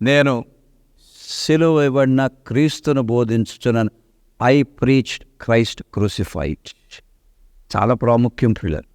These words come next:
విశ్వాస విషయం పోరాడాలి అనంటే ముందు ఏంటో ఆ విశ్వాసం తెలుసుకోవాలి.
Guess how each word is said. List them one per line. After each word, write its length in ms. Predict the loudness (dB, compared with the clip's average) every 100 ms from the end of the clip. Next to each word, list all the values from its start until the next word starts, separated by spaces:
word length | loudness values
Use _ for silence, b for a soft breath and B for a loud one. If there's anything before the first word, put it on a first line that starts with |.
| _
విశ్వాస 600 | -6 -4 -2 2 2 2
విషయం 400 | 0 0 0 -2
పోరాడాలి 760 | -2 -4 -2 0 0 2 2 2
అనంటే 600 | 0 -2 -2 -4 -4 -8 _ -8
ముందు 640 | -2 0 2 2 2 0 -6 _ -6
ఏంటో 540 | -2 2 2 2 4
ఆ 40 |
విశ్వాసం 440 | 4 2 2 0 2
తెలుసుకోవాలి. 680 | 0 -2 -2 0 0 -4